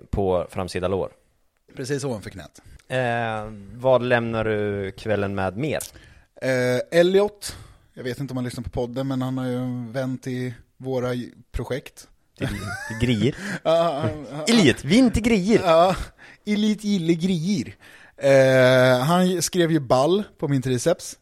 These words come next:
Speaker 2: Väldigt,
Speaker 1: Mm.
Speaker 2: väldigt litet. Den kommer också slitas bort, eh, tyvärr. Eh, och sen så kanske den som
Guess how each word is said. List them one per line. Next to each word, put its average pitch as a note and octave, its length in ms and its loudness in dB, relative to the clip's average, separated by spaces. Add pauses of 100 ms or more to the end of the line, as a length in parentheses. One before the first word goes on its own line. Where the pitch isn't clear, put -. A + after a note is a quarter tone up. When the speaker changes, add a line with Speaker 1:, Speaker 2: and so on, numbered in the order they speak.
Speaker 2:
Väldigt, C3 380 -4
Speaker 1:
Mm. C#3 60 0
Speaker 2:
väldigt B2 200 -2
litet. A#2+ 680 -6
Den A2 220 -10
kommer G#2+ 200 -10
också A2 240 -14
slitas G#2 300 -12
bort, - 320 -12 (140)
eh, A2 580 -14
tyvärr. A#2+ 280 -8 (580)
Eh, G#2+ 320 -4
och B2+ 220 -8
sen D3+ 340 2
så C#3+ 180 -4
kanske D3+ 420 -4
den C3+ 360 -4
som B2+ 360 -6